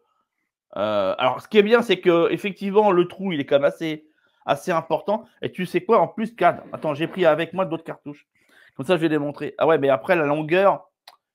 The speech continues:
elle est un peu faussée. Est-ce que le Berkey, je l'avais cassé ? Parce que j'avais fait une vidéo il y a un paquet de temps pour montrer, euh, faire des comparatifs.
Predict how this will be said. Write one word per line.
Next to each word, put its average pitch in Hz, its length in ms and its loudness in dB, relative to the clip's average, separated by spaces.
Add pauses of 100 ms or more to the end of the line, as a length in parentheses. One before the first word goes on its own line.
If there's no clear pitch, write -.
elle 131 140 -2
est 156 40 2
un 160 100 4
peu 175 180 0
faussée. 180 340 0
Est-ce 214 100 0
que 190 100 -2
le 170 60 -2
Berkey, 185 400 -2
je 165 60 -10
l'avais 156 240 -2
cassé ? 175 600 -6 (440)
Parce 117 120 -20
que 151 120 -6
j'avais 156 160 -2
fait 160 120 -6
une 151 100 -6
vidéo 156 340 0
il 151 60 -2
y 139 40 2
a 120 100 0
un 123 120 -4
paquet 131 340 -4
de - 100 -20
temps 165 140 -2
pour 135 160 -8
montrer, 156 500 -4
euh, 120 220 -4 (340)
faire 151 120 2
des 151 120 -2
comparatifs. 147 680 -6